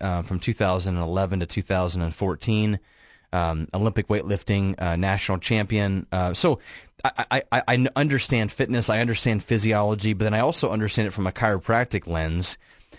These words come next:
uh, because it's one thing for a chiropractor to say, "Hey, go work out," but they don't look like they work out, or, you know, there's nothing more annoying than the doctor that's overweight and unhealthy trying to tell you how to be healthy. So I,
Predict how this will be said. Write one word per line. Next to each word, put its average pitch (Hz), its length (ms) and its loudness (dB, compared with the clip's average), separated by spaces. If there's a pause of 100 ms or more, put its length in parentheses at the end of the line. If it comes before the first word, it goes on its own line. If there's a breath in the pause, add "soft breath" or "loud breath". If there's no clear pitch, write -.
uh, 104 60 2
because 120 240 2
it's 110 100 -2
one 143 200 2
thing 123 180 0
for 104 140 0
a 98 40 0
chiropractor 107 540 0
to 92 80 0
say, 98 160 0
"Hey, 101 140 2
go 95 140 0
work 90 260 -2
out," 90 340 0
but 90 240 -2
they - 140 -2
don't 95 140 -2
look 98 180 -4
like 90 140 -2
they 95 80 -2
work 85 260 -2
out, 90 240 0
or, 87 160 0
you 98 80 -2
know, 90 120 -2
there's 87 240 -2
nothing 101 300 0
more 92 160 0
annoying 92 400 0
than 87 120 -2
the 85 60 -2
doctor 90 440 -2
that's 82 320 -6 (400 loud breath)
overweight 92 480 0
and 90 80 -4
unhealthy 90 420 0
trying 87 240 -2
to - 60 -8
tell 95 100 0
you 90 80 0
how 85 80 0
to 80 60 -2
be 80 100 -4
healthy. 85 340 -2
So 90 220 0 (380 loud breath)
I, 123 100 2